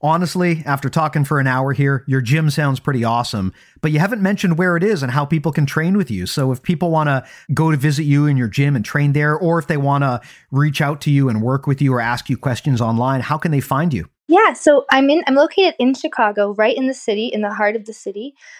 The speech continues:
Speaker 2: just west of downtown. My academy's name is my name, Taylor Biaggi Jiu-Jitsu. And we have a website with that name, Instagram with that name, email info at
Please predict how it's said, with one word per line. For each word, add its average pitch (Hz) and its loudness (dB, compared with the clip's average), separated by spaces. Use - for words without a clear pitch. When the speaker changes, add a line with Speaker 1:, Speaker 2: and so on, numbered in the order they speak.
Speaker 2:
just 247 0
west 220 -4
of 190 -12
downtown. 202 -6
My 240 -2
academy's 262 -2
name 220 -2
is 208 -4
my 277 0
name, 214 -4
Taylor 208 -2
Biaggi 196 -4
Jiu-Jitsu. 214 -4
And 226 0
we 240 0
have 214 -2
a 208 -8
website 269 2
with 233 -2
that 220 0
name, 208 -6
Instagram 233 -2
with 208 -4
that 202 0
name, 202 -4
email 202 2
info 226 2
at 208 0